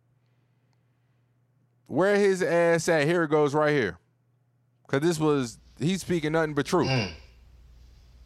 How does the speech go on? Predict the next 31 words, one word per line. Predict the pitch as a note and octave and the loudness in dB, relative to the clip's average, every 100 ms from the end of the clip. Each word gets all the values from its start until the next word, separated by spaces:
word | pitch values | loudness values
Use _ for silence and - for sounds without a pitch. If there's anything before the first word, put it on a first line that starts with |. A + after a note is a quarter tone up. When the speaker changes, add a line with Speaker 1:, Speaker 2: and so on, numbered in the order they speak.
| - - - - | -20 -20 -14 -8
Speaker 2:
If | G#2+ | -2
you | E3+ | 2
were | C#3+ - | 2 4
eighteen | D3 E3 - D#3+ D3 | 2 0 -2 -2 -2
and | C#3+ | -2
up | C#3+ B2 A2+ | 0 0 -2
from | G#2 | -8
two | - C#3+ | -6 -2
thousand | C#3+ C3 A#2+ | 2 4 2
four | - C3+ B2 | -6 -2 -2
to | G2+ | -2
twenty | - C#3 B2+ | -8 -8 -8
ten, | - - C#3 C#3+ G#2 | -8 -8 -6 -4 -4
your | G#2+ | -6
clubbing | G#2+ C3 C3+ B2 A#2 | -6 0 2 2 -2
days | A2+ A2+ G2 | -2 -4 -4
were | G2 | -6
absolutely | A2+ B2 - A2 G2+ G#2 | -6 -6 -8 -8 -10 -8
legendary. | A2+ C3+ A#2 G2+ F#2+ E2 - - - - - - - | 0 0 0 -4 -8 -8 -12 -18 -18 -18 -20 -20 -14
Period. | - E3 E3 B2 F2 - - - - F#2+ | -6 0 0 0 -4 -12 -20 -20 -20 -10
We | G#2+ | -6
actually | A2 - G#2 | -4 -4 -6
went | A2+ G2+ | -8 -8
to | |
the | G#2 | -10
club | - A#2 G#2+ | -6 -4 -4
to | |
dance. | G2 A#2+ B2 A2 - | -4 -2 -2 -2 -6
Niggas | A2 G#2 G2 | -6 -6 -8
was | |
drinking, | - G#2+ F#2+ F#2+ | -6 -6 -8 -10